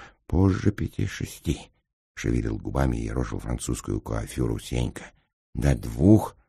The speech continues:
вы рискуете застать хозяев дома за домашними занятиями или за туалетом. Позже можно показаться навязывающимся на обед. Или ещё так.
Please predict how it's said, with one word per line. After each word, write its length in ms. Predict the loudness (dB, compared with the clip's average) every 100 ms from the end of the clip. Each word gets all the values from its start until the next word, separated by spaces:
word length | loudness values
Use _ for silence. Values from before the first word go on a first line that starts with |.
| _ 0
вы 180 | 6 8
рискуете 680 | 6 2 6 8 8 6
застать 580 | 4 4 2 2 2 2
хозяев 520 | 2 2 4 4 4
дома 500 | 0 6 8 10 8 4 _ 0
за 180 | 6 8
домашними 640 | 8 8 8 4 2 2
занятиями 840 | 2 0 6 6 8 8 10 8 4 _ _ 4
или 320 | 6 10 10
за 180 | 8 4
туалетом. 920 | 8 10 10 10 6 6 6 6 4 _ _ _ _ 0
Позже 680 | 8 10 10 8 10 8 6 _ _ -2
можно 340 | 6 8 8 6
показаться 760 | 4 4 8 8 10 6 6 2 _ _ _
навязывающимся 1400 | 6 8 8 8 8 8 6 8 8 8 8 6 6 4 4 _ 0
на 180 | 8 8
обед. 480 | 8 4 -2 -4 -20 _ _ _ _ _ _ _ 8
Или 140 | 12
ещё 200 | 12 12
так. 300 | 6 4 -2